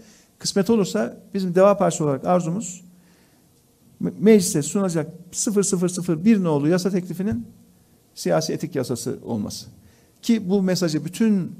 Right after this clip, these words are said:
siyasi kadro, bütün bürokrasi kadrosu alsın.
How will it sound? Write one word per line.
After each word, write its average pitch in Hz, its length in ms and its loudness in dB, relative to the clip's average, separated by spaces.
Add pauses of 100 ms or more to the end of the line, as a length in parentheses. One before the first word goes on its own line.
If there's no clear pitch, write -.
(120)
siyasi 151 580 0
kadro, 120 360 0
bütün 196 400 -2 (300)
bürokrasi 156 380 2
kadrosu 120 480 -6
alsın. 220 360 0